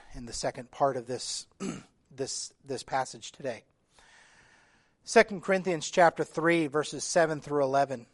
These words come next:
Verse six, it actually has one of the most misquoted, uh, verses of Scripture, which says, "The letter kills, but the Spirit gives life."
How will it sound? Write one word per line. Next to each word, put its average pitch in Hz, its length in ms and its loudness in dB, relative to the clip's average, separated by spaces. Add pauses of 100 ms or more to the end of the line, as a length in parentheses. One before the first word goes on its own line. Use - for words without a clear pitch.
(1000)
Verse 175 240 8
six, 185 340 2
it 160 60 -2
actually 151 300 0
has 151 180 4
one 156 180 0
of 143 80 0
the 143 80 0
most 143 360 0 (100)
misquoted, 147 640 -4
uh, 120 140 -4
verses 123 380 -6
of 120 100 -12
Scripture, 147 420 -6
which 127 160 -10
says, 147 340 -2 (380)
"The 156 120 -4
letter 165 260 6
kills, 180 440 4
but 147 140 -8
the 127 80 -16
Spirit 151 380 -4
gives 127 220 -8
life." 139 440 0